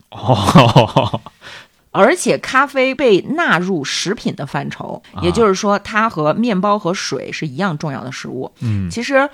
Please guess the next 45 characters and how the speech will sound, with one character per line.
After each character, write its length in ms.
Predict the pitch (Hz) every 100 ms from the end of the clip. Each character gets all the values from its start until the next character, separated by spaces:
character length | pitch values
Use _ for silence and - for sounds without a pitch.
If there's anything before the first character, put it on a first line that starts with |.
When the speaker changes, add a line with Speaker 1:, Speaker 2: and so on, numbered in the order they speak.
| -
Speaker 2:
我 100 | 160
们 100 | 160
在 140 | 233
看 280 | 220 233 208
《沙 200 | 208 277 262
丘》 200 | 294 269
的 100 | 202
电 260 | 254 214
影 80 | 143
儿， 280 | - 131 151
那 80 | 170
个， 80 | 160
Speaker 1:
香 220 | 147 113
料。 360 | 117 101 - 113
Speaker 2:
哎， 200 | 170 180
对， 240 | 160 185 -
就 140 | 220
那， 140 | 226 214
那 80 |
个 80 | 220
香 340 | 202 269 269 294
料， 240 | 247 135 - -
弗 160 | - 226
里 80 | 220
曼 240 | 208 247
人 200 | 139 131
不 140 | 139 151
是 160 | 160 160
拿 80 | 131
一 60 | 151
个 100 | 143
小 160 | -
壶 200 | 95 131
煎 160 | 139 143
咖 180 | 143 143
啡， 200 | 151 151
然 100 | 127
后 80 | 123
一 100 | 139
人 140 | 135
嘬 200 | 165 160
一 40 |
口 240 | 160 - -
吗？ 200 | - -
Speaker 1:
嗯。 360 | - 120 117 120